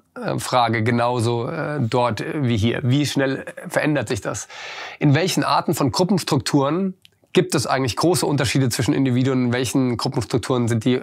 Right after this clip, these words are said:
homogener? Wie ist das, ähm, äh, wie adaptiv ist das für die Gruppen,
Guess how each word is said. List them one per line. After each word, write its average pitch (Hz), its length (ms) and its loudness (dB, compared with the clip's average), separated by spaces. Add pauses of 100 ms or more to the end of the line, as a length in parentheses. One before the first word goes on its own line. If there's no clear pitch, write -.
(120)
homogener? 123 560 0 (560)
Wie 160 440 4 (160)
ist - 220 0
das, 127 320 -2
ähm, 120 560 -2
äh, 135 340 -6 (640)
wie 135 180 2
adaptiv 143 420 4
ist 226 180 -2
das 220 100 0
für 160 80 2
die 127 100 4
Gruppen, 104 400 -2